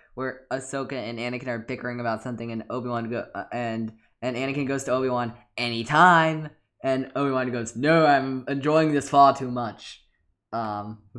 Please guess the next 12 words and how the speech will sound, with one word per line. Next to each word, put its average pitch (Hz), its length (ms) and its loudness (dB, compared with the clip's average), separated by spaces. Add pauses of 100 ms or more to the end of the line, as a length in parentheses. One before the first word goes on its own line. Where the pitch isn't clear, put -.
(320)
which - 400 -4 (280)
shows 143 480 -2 (500)
Anakin 160 760 0 (160)
finally 151 380 2
having 143 320 0
to 123 420 -4
embrace 143 440 -2
being 147 280 -2
the 135 100 -4
mentor, 135 440 -2
and 127 100 -6
Obi-Wan 131 640 0